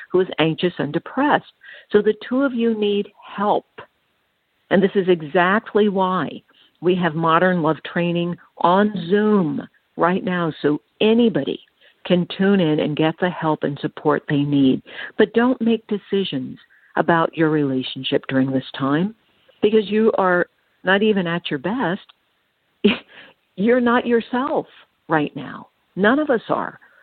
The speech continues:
This is very hard on us. There's been a spike in divorce around the world, a spike in violence toward women around the world, and it's all due to anxiety, which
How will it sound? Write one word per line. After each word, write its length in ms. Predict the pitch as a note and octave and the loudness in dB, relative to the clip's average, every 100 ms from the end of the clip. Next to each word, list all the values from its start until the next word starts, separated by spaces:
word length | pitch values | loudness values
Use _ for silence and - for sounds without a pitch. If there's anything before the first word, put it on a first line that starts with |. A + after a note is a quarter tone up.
| _ | _
This 100 | G3+ G#3 | 0 2
is 280 | G3+ F3+ | -2 -2
very 300 | G3 A#3 B3+ | -2 0 0
hard 320 | A3+ D#3 C#3 C3 | 0 0 -2 -4
on 100 | C3 | -6
us. 80 | - | -6
There's 140 | C#3+ | -6
been 160 | - D3+ | -2 -2
a 160 | C#3+ - | -4 -6
spike 420 | - E3+ G#3+ - - | 0 2 2 -2 -8
in 240 | - C#3+ C3 | -2 -2 -2
divorce 560 | B2+ C#3 E3+ G#3 A3+ - - - - - _ | -2 0 2 2 0 -6 -20 -20 -20 -20 _
around 320 | D#3 D3+ D3 C#3+ | 0 2 0 0
the 60 | |
world, 300 | C#3 F3 G3+ | 0 0 0
a 80 | F3 | -2
spike 280 | - D3 C#3 | -2 0 0
in 100 | C#3 | -2
violence 420 | C3 C3+ C3+ C3+ - | -2 2 2 0 -4
toward 280 | - C3+ C3+ | -6 -6 0
women 400 | E3+ F#3 G3+ G3+ - - - | 0 0 -2 -6 -14 -20 -6
around 340 | D3 D3+ D3 C#3+ | 0 2 0 0
the 80 | |
world, 460 | C3+ D3+ E3 E3+ D#3 - _ - | 0 2 2 0 -4 -18 _ -2
and 80 | |
it's 140 | D#3+ D#3 - | 0 0 0
all 280 | D#3+ F3+ F#3+ | 2 4 2
due 240 | E3 D#3 | 2 2
to 180 | D#3 - | 0 -4
anxiety, 1000 | C#3+ C#3 B2+ C3 C#3 D#3 E3+ - G#3 B3+ - _ _ _ _ _ _ _ | -2 -2 -2 -2 -2 -2 -2 0 0 0 -4 _ _ _ _ _ _ _
which 260 | C#3+ D#3+ | 0 0